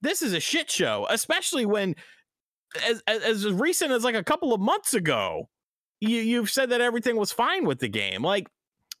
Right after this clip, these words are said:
I don't know. I, I, I can understand why so, so many people are disappointed by this, because once again, you know, I hate to hark back on it, but when you look at,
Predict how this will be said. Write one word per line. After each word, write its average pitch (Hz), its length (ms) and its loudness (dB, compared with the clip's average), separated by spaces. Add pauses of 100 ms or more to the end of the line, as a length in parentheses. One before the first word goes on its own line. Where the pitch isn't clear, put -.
I 190 100 2
don't 156 100 0
know. 131 140 0
I, 180 120 -2 (100)
I, 170 120 0 (1080)
I 220 240 2
can 233 180 0
understand 180 540 0
why 131 160 0
so, 127 280 -2 (120)
so - 160 -2
many 135 180 0
people 120 320 -2
are 110 60 0
disappointed 98 680 -4
by 65 220 -4
this, 60 380 -8
because 123 560 -2 (760)
once 165 400 0
again, 120 580 -2 (960)
you 151 120 0
know, 117 140 0
I 117 80 2
hate 135 180 -2
to 120 80 -2
hark 127 220 0 (100)
back 139 300 -2
on 101 180 0
it, 123 100 0
but 113 100 -2
when 117 120 0
you 113 140 0
look 143 200 -2
at, 147 280 0